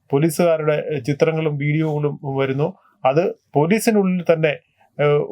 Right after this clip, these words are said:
വലി-, മറ്റൊരു പൊട്ടിത്തെറിക്ക് തന്നെ കാരണമാകുന്നു. ഇത് പോലീസുകാരെ ഇപ്പോൾ, ഉം, സസ്പെൻഡ് ചെയ്തിരിക്കുന്നത്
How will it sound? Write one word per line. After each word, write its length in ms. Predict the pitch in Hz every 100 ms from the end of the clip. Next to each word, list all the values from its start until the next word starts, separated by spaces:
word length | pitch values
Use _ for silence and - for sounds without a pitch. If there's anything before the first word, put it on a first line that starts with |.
| 143
വലി-, 340 | 151 165 147 139
മറ്റൊരു 580 | 143 139 147 185 190 147
പൊട്ടിത്തെറിക്ക് 500 | 151 147 180 196 185
തന്നെ 200 | 156 151 131
കാരണമാകുന്നു. 760 | 131 151 160 135 131 127 139 -
ഇത് 400 | 135 156 - 147
പോലീസുകാരെ 600 | 143 156 175 170 165 - 143 135
ഇപ്പോൾ, 280 | 139 156 180
ഉം, 720 | 170 151 143 139 160 143 135
സസ്പെൻഡ് 340 | 120 127 170 175
ചെയ്തിരിക്കുന്നത് 640 | 185 175 170 170 170